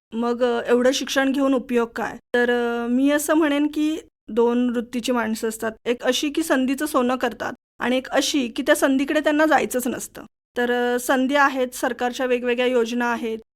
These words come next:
त्याचप्रकारे शाळा, कॉलेजेस अनेक अनेक उपक्रम राबवतं. फक्त आपण त्याचा कशाप्रकारे फायदा उचलून घेतो हे बघणं गरजेचं आहे. तर करिअर मार्गदर्शन ह्याच्यासाठी महत्त्वाचं आहे की ह्या संधी,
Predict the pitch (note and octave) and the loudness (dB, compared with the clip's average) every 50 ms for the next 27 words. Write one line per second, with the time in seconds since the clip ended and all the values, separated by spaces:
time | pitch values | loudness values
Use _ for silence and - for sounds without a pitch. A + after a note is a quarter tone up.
0 | _ - B3 A#3+ B3 - C4+ A#3+ A#3+ B3+ A#3+ B3 C4 B3+ C#4+ B3+ A#3+ A#3 A#3+ A#3+ | _ -6 -6 -6 -4 -4 -8 -6 -4 -4 -4 -4 -2 0 2 2 4 4 2 2
1 | A#3+ B3+ A#3+ A#3+ A#3 A#3+ B3+ - C#4 B3 A#3+ A#3+ A#3 B3 B3 B3 B3 - _ _ | 0 0 0 0 0 -2 -2 -4 -4 -4 -4 -2 -4 -4 -4 -4 -6 -8 _ _
2 | _ - A3+ - C4 - C#4 C#4 C#4 C#4 C4 - A3 A3+ A3 A3 G#3+ - - - | _ -12 -2 -2 -2 0 2 2 4 4 4 2 2 0 -4 -6 -6 -8 -10 -10
3 | - _ _ _ _ _ - B3+ B3 - - D4+ D4 C#4+ D#4 D#4 D#4+ D#4+ D#4 C#4+ | -12 _ _ _ _ _ -10 -10 -8 -2 0 0 2 2 2 0 2 2 0 0
4 | D4 D#4+ D#4+ D#4+ D#4+ D#4 - D#4 D4 E4 D4 D4 D#4 D4+ D#4 E4 E4 E4+ E4+ - | 0 -2 0 0 0 0 0 -2 0 0 -2 0 0 -2 0 0 -2 -2 -4 -8
5 | _ _ _ - - D4 C4+ B3 A#3+ C4 C4+ C4 B3+ C4+ B3+ C4 C4 C4 C4 A#3+ | _ _ _ -6 0 0 2 2 2 2 2 2 2 0 -4 -2 -2 0 -2 -2
6 | - - - - B3+ _ _ _ _ _ _ - C4 C4+ C4 C#4 C4+ B3+ C4 B3+ | -2 -4 -14 -16 -18 _ _ _ _ _ _ -4 -2 0 0 0 0 0 0 -2
7 | C4 B3+ B3 B3+ A#3+ A#3 A#3 A3+ A3+ - B3 A#3 A3+ A#3 A#3 B3+ - _ _ _ | -2 0 0 -2 0 0 0 -2 -2 -2 -4 -4 -2 -4 -6 -8 -8 _ _ _
8 | _ - - A#3 A#3 A#3 - C#4 B3+ C#4 C#4 C#4+ D#4 D#4 _ _ - A#3+ B3+ C4 | _ -8 -6 -6 -6 -2 0 0 0 2 0 0 0 -2 _ _ -12 -6 -2 0
9 | B3+ B3 B3 C#4+ C#4+ C#4+ C#4 - D#4 D#4 C#4 B3+ C#4 C#4 E4 D4+ D#4+ D#4 D#4+ E4 | 0 0 0 -2 -4 -4 -4 -2 0 0 0 -2 -4 -4 -4 -4 -2 0 0 0
10 | C#4+ C#4 D4 C4+ C4+ D4 B3 A3+ A3+ A3 A3 B3+ B3+ C4 B3+ - C4 A#3+ A#3+ A#3+ | 0 0 -4 -4 -2 -2 -4 -2 -4 -4 -4 -4 -4 -4 -4 -4 -4 -2 -2 -2
11 | A#3+ C4+ C#4 C#4+ | -2 -2 -2 -4